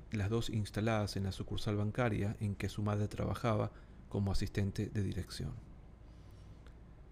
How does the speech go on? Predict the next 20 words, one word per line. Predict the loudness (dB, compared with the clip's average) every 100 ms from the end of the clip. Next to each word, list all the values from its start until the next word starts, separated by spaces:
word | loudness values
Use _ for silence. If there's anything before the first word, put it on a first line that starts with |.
| -16 -16 -18 -18 -18 -18 -6 4
"El | 4 6
pequeño | 4 6 6 6
demonio", | 4 4 4 4 2 2
exclamó | -2 -4 -2 2 4
su | 4 4
padre | 4 4 4
durante | 2 2 2 2
la |
entrevista | 2 2 0 0 -2
inicial. | -2 -2 -2 -2 -4 -8 -14 -16 -14 -14 -14 -4
"Siempre | 2 4 4 0
fue | 4 4
difícil | 4 4 2 2
de | 2
educar, | 4 2 0 -2 -4 -8 -16 -16 -16 -14 -2
incluso | -2 4 4 4 0
cuando | 2 2 4
era | 4
un | 6 4
niño. | 4 2